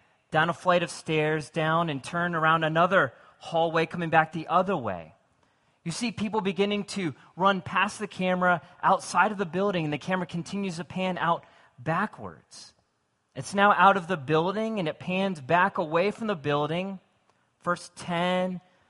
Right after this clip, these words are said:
then twenty, then thirty yards away, and you begin to see the whole,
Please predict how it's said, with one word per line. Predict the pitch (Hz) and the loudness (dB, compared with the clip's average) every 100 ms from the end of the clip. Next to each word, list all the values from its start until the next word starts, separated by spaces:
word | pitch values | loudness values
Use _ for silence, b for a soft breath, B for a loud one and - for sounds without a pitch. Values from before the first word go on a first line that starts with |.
| b | b
then | 160 | -12
twenty, | - - 160 175 185 180 180 165 b b b | -12 -8 -2 0 0 -2 -4 -8 b b b
then | 151 139 | -8 -8
thirty | - 180 190 | -4 -2 0
yards | 190 170 160 147 | 2 2 2 0
away, | 151 139 175 180 | -8 0 4 4
and | 156 | 2
you | 143 | -4
begin | 147 196 190 | -6 -6 -6
to | |
see | 170 - 202 196 | -8 -6 -6 -2
the | 175 | -2
whole, | - 202 202 190 | 0 0 0 -2